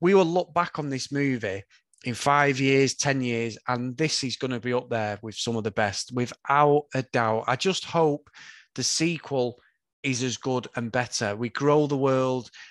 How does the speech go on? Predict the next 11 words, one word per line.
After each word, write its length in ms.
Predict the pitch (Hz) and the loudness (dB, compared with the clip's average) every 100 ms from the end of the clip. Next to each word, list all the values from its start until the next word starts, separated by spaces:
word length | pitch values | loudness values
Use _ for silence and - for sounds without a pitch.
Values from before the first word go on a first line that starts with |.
| - | -4
That, 140 | 147 - - - - - | -4 -4 -14 -20 -12 2
it'd 160 | 220 208 | 2 4
be 180 | 233 | 4
interesting 540 | 277 285 - 233 220 202 | 4 2 2 2 2 0
if 100 | 190 | 0
he 180 | 196 - | -4 2
did 320 | 214 208 - - _ _ _ _ _ _ _ - _ - | 4 4 0 -20 _ _ _ _ _ _ _ -20 _ -8
a 120 | 139 139 | -4 0
Batman 580 | 165 170 - 160 156 | 2 0 0 -4 -4
trilogy 600 | 139 170 170 156 - 113 - | -4 -4 -2 -4 -4 -6 -6
and 140 | 117 | -12